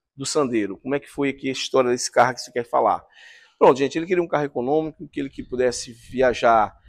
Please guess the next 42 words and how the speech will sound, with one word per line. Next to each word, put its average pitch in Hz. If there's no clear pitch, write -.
Ele 170
viaja 143
todo 170
dia 131
para, 117
de 117
Caruaru 127
para 117
Recife, 175
para 143
deixar 135
um 127
pessoal 120
lá 120
de 123
uma 117
empresa. 170
E 151
ele 139
viaja, 131
é, 117
acho 113
que -
todo 147
dia, 123
uma 139
média 120
de 117
cem 143
a 135
duzentos 127
quilômetros, 98
uma 107
coisa 120
assim. -
Então 135
ele 175
precisava 160
de 143
um 123
carro 104
econômico, 175